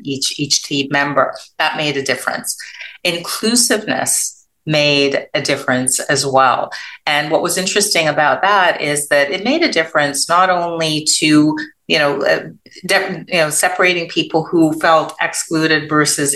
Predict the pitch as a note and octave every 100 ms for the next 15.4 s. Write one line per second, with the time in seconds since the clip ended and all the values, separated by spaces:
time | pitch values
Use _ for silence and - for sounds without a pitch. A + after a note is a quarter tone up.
0 | - D#3+ D#3+ - F3 D#3+ C#3+ C#3+ D#3+ -
1 | - - B3 F4+ G4+ B3+ G3+ F#3 F#3 C#3+
2 | D3 - - - G#3 G3 G#3 F3 F3 -
3 | F#3 G3 - F#3+ E3 D#3 D#3 C#3+ - A3+
4 | F3+ - F#3 F#3+ F#3 A3+ C4 A#3 C#3 -
5 | - - - - F3+ D#3+ D#3+ C#3+ E3+ D3
6 | C#3 D#3+ F3 F3+ G3 F3+ E3 D#3+ F3 F#3+
7 | A#3 C4+ C4 F3+ B2+ - - - _ E3+
8 | D#3 - E3 - D#3+ E3+ E3+ E3 D#3 C#3+
9 | C#3+ - F3+ F3 D#3 C3 - - _ _
10 | _ - F3 E3+ D#3+ D3+ C3+ C#3 B2 -
11 | D#3+ D#3+ D#3 C#3+ B2+ - - - - -
12 | - _ _ - - _ D#3+ D#3+ D#3 -
13 | _ C4+ E4+ - - G3+ G#3+ G#3+ G#3 C4
14 | A#3 - G#3 G#3 A3+ B2+ A#2 - E3+ E3
15 | E3 F3 F3